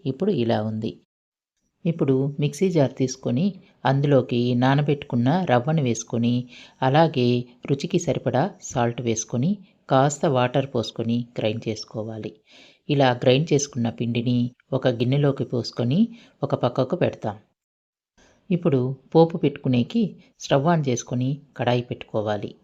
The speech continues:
కడాయిలో మూడు స్పూన్ల దాకా ఆయిల్ వేసుకోవాలి. ఆయిల్ కాస్త హీట్ అయ్యాక ముప్పావు స్పూన్ దాకా శనగపప్పు, అలాగే ముప్పావు స్పూన్ దాకా మినపప్పు,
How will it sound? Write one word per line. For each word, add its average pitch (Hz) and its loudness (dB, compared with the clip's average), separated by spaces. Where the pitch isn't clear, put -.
కడాయిలో 143 4
మూడు 143 4
స్పూన్ల 151 -4
దాకా 156 0
ఆయిల్ 127 2
వేసుకోవాలి. 101 -6
ఆయిల్ 139 2
కాస్త 120 0
హీట్ 127 -2
అయ్యాక 117 -2
ముప్పావు 143 2
స్పూన్ 139 0
దాకా 120 -2
శనగపప్పు, 123 -2
అలాగే 135 0
ముప్పావు 135 2
స్పూన్ 143 -2
దాకా 120 0
మినపప్పు, 135 0